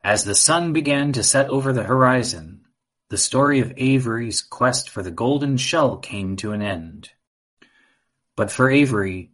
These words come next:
it was just the beginning of his journey into a world of adventure and wonder.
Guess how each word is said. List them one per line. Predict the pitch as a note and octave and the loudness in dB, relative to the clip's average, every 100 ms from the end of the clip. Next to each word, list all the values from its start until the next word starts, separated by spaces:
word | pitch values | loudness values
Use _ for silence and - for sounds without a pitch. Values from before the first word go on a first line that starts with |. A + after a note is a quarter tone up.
| _ | _
it | A#2 G#2+ | -4 -2
was | G#2 | -2
just | - A#2 - | 0 0 0
the | C3+ | 0
beginning | A#2+ G#2+ C3 D3+ C3+ | -2 2 4 6 4
of | A#2+ | 4
his | G#2+ A#2+ | 2 -2
journey | - B2 C#3 F#2+ | 4 4 4 2
into | F2+ F#2 G2+ | -2 -6 -2
a | G#2 | -2
world | A2 C3 C3 | 2 2 2
of | A2+ E2+ | -2 -6
adventure | E2+ G#2 G2+ G#2 G#2 B2 - | -4 -2 -2 -4 -8 -10 -10
and | G#2 G2 | -6 -2
wonder. | G2+ F2+ D#2+ E2 - - | -2 -2 -6 -12 -18 -20